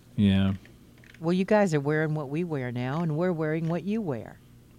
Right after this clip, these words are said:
Speaker 1: It's a mixed up world.
Speaker 2: It
Speaker 1: It's a
Speaker 2: is.
Speaker 1: shook up world. It's like
Speaker 2: It
Speaker 1: my Lola.
Speaker 2: <laughs> Aw, I love that song. The first ever eBay Amplify conference recently brought together more than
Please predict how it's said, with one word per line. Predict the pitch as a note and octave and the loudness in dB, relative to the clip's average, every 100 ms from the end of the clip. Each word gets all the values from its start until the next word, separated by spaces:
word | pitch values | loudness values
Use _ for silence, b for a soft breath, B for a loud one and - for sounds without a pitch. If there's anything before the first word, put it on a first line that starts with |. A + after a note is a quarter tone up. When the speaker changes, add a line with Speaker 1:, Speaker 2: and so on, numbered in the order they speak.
| - | -8
Speaker 1:
It's | A#2+ - | -6 -2
a | G2 | 2
mixed | G2 G#2+ - | 2 0 0
up | F#2+ F#2 | -2 0
world. | F#2 G2 F#2+ F#2 | 0 2 2 2
Speaker 2:
It | D#3 D#3 | 0 -2
Speaker 1:
It's | - | 0
a | G#2 | 0
Speaker 2:
is. | |
Speaker 1:
shook | - - A#2+ | 4 4 4
up | G#2 G2 | 4 4
world. | F#2+ F#2+ F#2 | 0 2 2
It's | A#2+ D#3+ | 4 4
like | D3+ | 6
Speaker 2:
It | C3+ | 6
Speaker 1:
my | A2 | 6
Lola. | G2+ A2 B2+ F2 E2 - - - | 6 6 6 2 -4 -14 -20 -20
Speaker 2:
<laughs> | - - - - - - - - | -16 -14 -14 -18 -18 -18 -10 -10
Aw, | A#2 G2+ E2+ D2+ - - - | -8 -10 -12 -14 -16 -16 -10
I | C#3 | -4
love | D#3 C#3 | -2 -2
that | B2 G#2 - | -6 -10 -10
song. | A2+ G2+ - - B B B B B B B - | -10 -10 -8 -10 B B B B B B B 0
The | - | 0
first | - A#3+ C4 D4 - | 6 6 8 4 2
ever | A3+ A3 G3+ G#3 G3 | 6 6 6 4 4
eBay | G3 G3+ F#3 F#3+ F#3 | 2 2 4 4 4
Amplify | E3 F3 F3 F#3+ - F3+ E3+ | 4 2 2 -2 0 2 2
conference | - F3 E3 - E3 C#3+ E3 | 0 -2 -2 -2 -2 -2 -2
recently | D#3+ - D#3+ D3 D#3+ | -4 -4 -6 -4 -4
brought | C#3+ C#3 - | -2 -2 -4
together | C#3+ D#3+ D#3 D#3 | -6 -2 0 0
more | C#3+ C#3+ | -2 -2
than | C3+ | -4